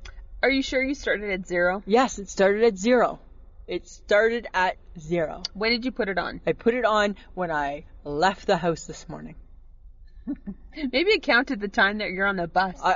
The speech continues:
Speaker 2: well, why though? Why? Like, so now it counts, but then that's my thing, and that's fine if it does. But then it needs to have a
Speaker 1: Uh.
Speaker 2: disclaimer, because all these people are thinking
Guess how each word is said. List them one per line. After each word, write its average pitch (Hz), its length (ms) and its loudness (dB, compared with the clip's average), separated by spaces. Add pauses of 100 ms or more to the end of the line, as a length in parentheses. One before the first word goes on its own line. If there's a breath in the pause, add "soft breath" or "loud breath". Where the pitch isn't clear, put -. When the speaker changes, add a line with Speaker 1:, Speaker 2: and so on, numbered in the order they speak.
Speaker 2:
well, 226 220 6
why 226 320 6
though? 160 160 4
Why? 190 260 6
Like, 190 220 2
so 226 100 4
now 208 160 6
it 202 80 0
counts, - 260 2
but - 260 -2
then 285 120 6
that's 269 220 4
my 240 200 8
thing, 269 200 4 (240 loud breath)
and 220 160 8
that's 269 200 2
fine 262 220 4
if 262 100 2
it 185 120 0
does. 240 320 4 (220 loud breath)
But 190 100 2
then 240 140 6
it 254 120 4
needs 233 260 2
to 240 60 4
have 208 140 6
a 196 60 2
Speaker 1:
Uh. - 20 0
Speaker 2:
disclaimer, 175 480 -2
because 180 220 0
all 190 180 6
these 254 160 -2
people 240 260 -2
are 175 80 0
thinking 175 380 -2